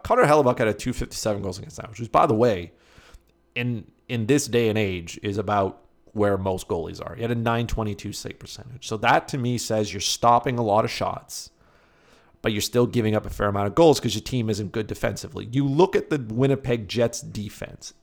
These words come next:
If you can name all six defensemen who played, or any six regulars,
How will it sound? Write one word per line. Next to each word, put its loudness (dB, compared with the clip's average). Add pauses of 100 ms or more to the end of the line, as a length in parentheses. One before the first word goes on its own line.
(120)
If 0
you 0
can -4
name 2
all 2
six -4
defensemen -4
who -6
played, -4 (440)
or 4 (360)
any 0
six -2
regulars, 0